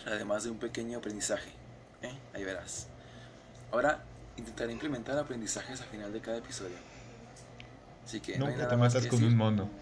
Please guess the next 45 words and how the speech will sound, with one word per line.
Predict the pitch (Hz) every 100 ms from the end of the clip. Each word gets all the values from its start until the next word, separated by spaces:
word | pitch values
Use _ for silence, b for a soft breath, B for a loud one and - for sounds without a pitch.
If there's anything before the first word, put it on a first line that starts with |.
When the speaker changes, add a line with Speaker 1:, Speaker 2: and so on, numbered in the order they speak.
| - -
Speaker 2:
de | 117 113
ninguna | 110 110 120 113
forma. | 117 117 104 90 - - - - - - -
Speaker 1:
<laughs> | - - - - - - -
Speaker 2:
Vaya, | 113 117 117
apren-, | 117 117 123
es, | 123 120 127 120
es |
todo | 139
el | 131
aprendizaje | 123 123 117 113 107 123
que | 123
saqué | 113 107 117
de | 110
aquí. | 113 110
O |
sea, | 113
nunca | 123 151 160
te | 160
metas | 123 120 -
con | 127
un | 120
mono. | 117 107 - - -
Speaker 1:
<laughs> | 294 - - - - - -
Es | 131
parecido. | 165 123 117 139 135
Speaker 2:
De | 123
ninguna | 123 127 147 143
forma | 147 139 135
posible | 117 123 120 120
te | 120
metas | 117 110 113
con | 120 113
un | 113
mono. | 104 101 104 - - - - B B B B -
Speaker 1:
Ahí | 120
te | 123
va | 123
el |
aprendizaje, | 127 123 107 107 104
mira. | 92 -
Si | -
eres | 135 139
alguien | 151 151 156
feo | - 113 110